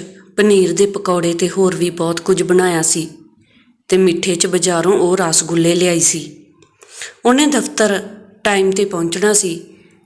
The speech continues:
ਤੇ ਗੁਰਭੇਜ ਸ਼ੁਰੂ ਹੋ ਗਿਆ ਕਿ ਸਾਲੇ ਸਾਹਿਬ, "ਤੁਸੀਂ ਰਾਮ ਲਾਲ ਦੇ ਸਮੋਸੇ ਨਹੀਂ ਲਿਆਏ?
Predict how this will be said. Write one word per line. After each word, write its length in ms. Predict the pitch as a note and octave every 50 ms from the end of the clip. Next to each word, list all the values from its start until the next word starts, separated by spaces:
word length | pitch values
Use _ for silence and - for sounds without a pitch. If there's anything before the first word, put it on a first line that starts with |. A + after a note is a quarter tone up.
| _ _ -
ਤੇ 80 | G3+
ਗੁਰਭੇਜ 440 | F3+ D#3+ G3+ G3 G3 G3 G3+ F#3 E3
ਸ਼ੁਰੂ 380 | - - F#3 D#3+ E3 E3+ F#3+ G#3+
ਹੋ 80 | G#3+
ਗਿਆ 260 | F#3 F3 F#3 F3+ F3 F3+ - - - - - _ _ _ _ _ _ _ _ -
ਕਿ 80 | - F#3+
ਸਾਲੇ 380 | F#3 - G3 D#3+ D#3 D#3+ F3
ਸਾਹਿਬ, 320 | F3 - F#3 D#3+ D#3+ D#3+ F#3 A3 A#3+ G#3+ - - - - - - - _ _ _ _ _ _ _ -
"ਤੁਸੀਂ 260 | C#4 C#4 - E4+ F4
ਰਾਮ 300 | E4+ C4+ G3 E3 E3 F3
ਲਾਲ 260 | F3 E3+ E3 F3 F3
ਦੇ 140 | E3 F#3+ A3
ਸਮੋਸੇ 500 | G#3+ - B3+ A3+ F#3 E3 - - F3+ E3
ਨਹੀਂ 180 | D#3+ D#3+ D#3 D#3+
ਲਿਆਏ? 440 | E3+ G3 A#3+ C4+ C#4 C4+ C4 C4